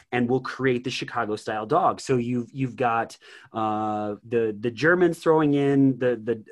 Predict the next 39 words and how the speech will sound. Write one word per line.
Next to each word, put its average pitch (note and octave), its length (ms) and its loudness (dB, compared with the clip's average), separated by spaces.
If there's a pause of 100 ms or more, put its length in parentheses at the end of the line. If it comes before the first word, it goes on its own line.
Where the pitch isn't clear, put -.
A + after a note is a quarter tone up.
the A#2+ 160 -6
dog C3+ 320 0
itself. D3+ 680 0 (240)
You've B2+ 300 -2
got, A#2+ 420 0
uh, G#2+ 300 0
Mexicans E3 500 -2
throwing C3+ 240 2
in A#2 60 -2
the G#2 80 -6
peppers, D#3 600 2
the B2+ 100 0
Italians D#3+ 580 0
throwing D#3 240 0
in D3 240 0
the A#2+ 480 -4
tomatoes, D#3+ 640 4
and A#2+ 200 -2
some B2 140 -4
of A2+ 80 -2
that A2 80 -4
other F3 180 0
stuff. D#3 320 -2 (360)
And B2 260 0
what F#3+ 240 0
you G3+ 200 -4 (100)
get G3+ 320 0
as C3+ 140 -4
a C3 40 -6
result C3 540 0 (440)
is C3+ 160 -4
supposed G3 600 -4
to A#3 80 -6
be E3 400 0
a C3 220 -2
perfect - 800 -4 (600)
combination D3+ 600 0
of A#2+ 80 -4
flavors. - 640 -4